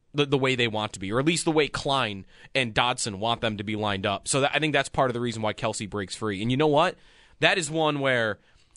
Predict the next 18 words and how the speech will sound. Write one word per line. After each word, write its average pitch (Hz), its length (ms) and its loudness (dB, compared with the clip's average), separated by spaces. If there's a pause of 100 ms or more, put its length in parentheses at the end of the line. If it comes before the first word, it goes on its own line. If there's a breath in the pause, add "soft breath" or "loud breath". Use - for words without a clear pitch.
you'll 175 160 4
never 180 240 2
hear 175 200 2
that 135 320 0
levied 135 340 0
against 123 420 -2
Klein 139 340 0
because 113 240 -4
he's 117 460 -4
a 127 60 -2
veteran. 113 380 0
If 135 120 -2
Dorian 208 380 2
Williams 120 440 0
is 98 60 -8
on 95 160 -6
the 85 40 -12
field 82 360 -14